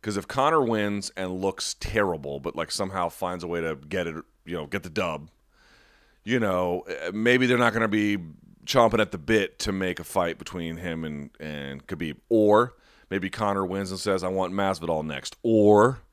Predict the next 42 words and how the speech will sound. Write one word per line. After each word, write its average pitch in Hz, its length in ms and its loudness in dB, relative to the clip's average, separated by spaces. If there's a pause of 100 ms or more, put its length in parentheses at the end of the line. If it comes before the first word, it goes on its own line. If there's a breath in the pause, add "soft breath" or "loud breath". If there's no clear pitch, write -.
(600 soft breath)
maybe 98 200 -4
Conor 107 340 0
loses. 113 640 2
Like, 101 280 4
you 120 140 -2
gotta 160 200 6
just 110 220 -2
see. 104 460 -2 (520)
I 101 120 2
know 135 160 4
he 131 140 -4
feels 127 220 4
like 104 120 2
because 95 260 -2
it's 92 100 -6
at 98 80 0
one 101 120 0
seventy, 104 380 0
it 90 180 -6
doesn't 90 240 -4
have 92 160 -2
any 90 80 -2
implications 85 480 -6
for 78 80 -10
one 80 120 -6
fifty-five. 98 520 0 (280 soft breath)
And - 80 -10
we've 82 80 -4
had 95 120 2
this 82 120 -6
conversation. 92 500 -2
Maybe 82 220 -2
it 71 80 -8
shouldn't, 98 400 -4
but 85 180 -2
it, 78 120 -10 (100)
in 82 100 -6
all 82 120 -2
likelihood 78 360 -2
it 71 80 -4
will. 143 400 8 (760 soft breath)
So 117 680 8